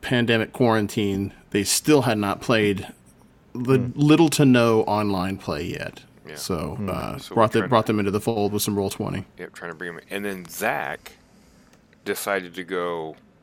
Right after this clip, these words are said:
Speaker 3: all gonzo on us and offer a Learn to Play track of four different systems. Uh, so you got to play four times over the weekend,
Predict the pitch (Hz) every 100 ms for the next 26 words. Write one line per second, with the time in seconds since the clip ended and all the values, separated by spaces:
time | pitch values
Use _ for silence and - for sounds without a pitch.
0 | _ _ - 135 - 98 95 85 87 80
1 | 73 76 - - - _ _ _ _ _
2 | _ _ 92 92 90 - 101 101 98 -
3 | 92 90 - - 90 87 87 - 90 107
4 | 120 104 - 101 92 87 82 _ _ -
5 | - 87 85 87 - 92 85 80 - -
6 | 120 113 107 101 98 - - 92 - 65
7 | 60 - _ - - _ _ - 85 82
8 | 76 73 - _ _ _ _ - 92 -
9 | - _ _ - 90 76 - 90 80 -
10 | 117 127 117 110 117 127 - 98 98 104
11 | 107 110 113 110 117